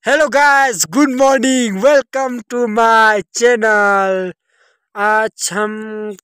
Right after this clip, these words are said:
कल जो भी कर रहा था वही सब करके अभी हम लोग यहाँ पे बैठा हुआ है। So आज मैं आप लोगों को ये दिखाना चाहता हूँ कि हमारा घर में बहुत पक्षियाँ आता है। So हमने पक्षियों को चावल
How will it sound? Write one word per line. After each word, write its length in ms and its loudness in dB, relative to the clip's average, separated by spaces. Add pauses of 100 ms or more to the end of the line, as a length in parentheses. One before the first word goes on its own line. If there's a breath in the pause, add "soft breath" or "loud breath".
कल 200 -4
जो 160 -2
भी 100 -6
कर 180 -4
रहा 80 -2
था 140 -6
वही 180 -2
सब 280 -6
करके 300 -8
अभी 220 -6
हम 240 -8
लोग 160 -10 (420)
यहाँ 220 -8
पे 140 -10
बैठा 260 -8
हुआ 220 -6
है। 180 -8 (440 soft breath)
So 260 -2
आज 540 -2
मैं 200 -2
आप 200 0
लोगों 180 2
को 160 -6
ये 160 -2
दिखाना 400 -4
चाहता 280 -8
हूँ 200 -6
कि 140 -8
हमारा 380 0
घर 220 0
में 200 -6
बहुत 320 -2
पक्षियाँ 420 -6
आता 180 -10
है। 180 -4 (400 loud breath)
So 200 -4
हमने 360 -2
पक्षियों 500 -4
को 400 -8 (360 soft breath)
चावल 420 0